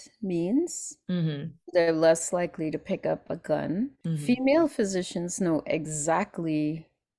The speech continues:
Speaker 1: what to do. Even if they want to die by overdose, even if they, well, I can't say want to die, even if the illness drives them
Speaker 2: Mm.
Speaker 1: to die by overdose, because I don't know that people want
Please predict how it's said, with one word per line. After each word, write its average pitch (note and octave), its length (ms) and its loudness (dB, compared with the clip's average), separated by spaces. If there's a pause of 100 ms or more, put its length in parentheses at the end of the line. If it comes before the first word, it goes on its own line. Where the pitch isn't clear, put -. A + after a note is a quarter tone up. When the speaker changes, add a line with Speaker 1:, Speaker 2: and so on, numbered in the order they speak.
(340)
Speaker 1:
what D#3+ 540 2
to D3 120 -8
do. G3+ 600 0 (300)
Even A3 360 2
if G#3 200 0
they F3 140 0
want E3+ 440 0
to A3 120 -6
die D#3+ 260 0
by D3 260 -2
overdose, - 800 -10
even F#3 280 2
if G3+ 160 2
they, D#3 200 4
well, F3+ 420 4
I F3+ 120 0
can't G3+ 340 -6
say F3 180 -2
want D3 420 0
to - 100 -10
die, - 300 -4 (460)
even G3+ 340 4
if G#3 240 4
the F3 280 2 (100)
illness F3 560 0
drives C#3 560 -2
them - 380 -6 (600)
Speaker 2:
Mm. F#3 440 0
Speaker 1:
to D3+ 60 -10 (120)
die E3 120 6
by D3+ 240 6
overdose, D#3 500 2
because G3 300 0
I A3 80 10
don't C4 340 4
know G#3+ 240 4
that G3+ 220 0
people E3+ 460 -4
want D3+ 800 -4